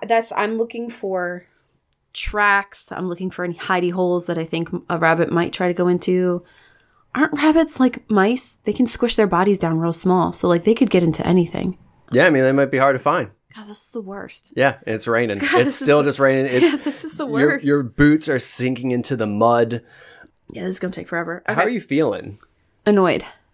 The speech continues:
Speaker 1: I mean, I'm married. I'm always annoyed.
Speaker 2: <laughs>
Speaker 1: But, um, like, especially annoyed. Because if I had just told a better story, I wouldn't be out here. But I don't know how to tell a better story.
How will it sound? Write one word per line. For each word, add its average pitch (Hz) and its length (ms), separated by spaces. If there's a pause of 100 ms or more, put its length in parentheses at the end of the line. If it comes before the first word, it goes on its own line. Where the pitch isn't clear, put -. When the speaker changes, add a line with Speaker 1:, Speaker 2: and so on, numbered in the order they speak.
(120)
Speaker 1:
I 202 80
mean, 202 140
I'm 190 80
married. 202 260
I'm 190 100
always 185 220
annoyed. 226 340 (180)
Speaker 2:
<laughs> - 160
Speaker 1:
But, 190 280 (640)
um, 170 480 (240)
like, 196 240
especially 190 1080
annoyed. 233 500 (320)
Because 196 260
if 196 120
I 180 120
had 185 100
just 175 180
told 185 280
a 170 40
better 156 240
story, 202 640 (100)
I 185 60
wouldn't 190 280
be 185 120
out 185 180
here. 277 340 (220)
But - 100
I 302 120
don't - 120
know 180 120
how 175 120
to 185 80
tell 196 220
a 208 60
better 185 240
story. 214 560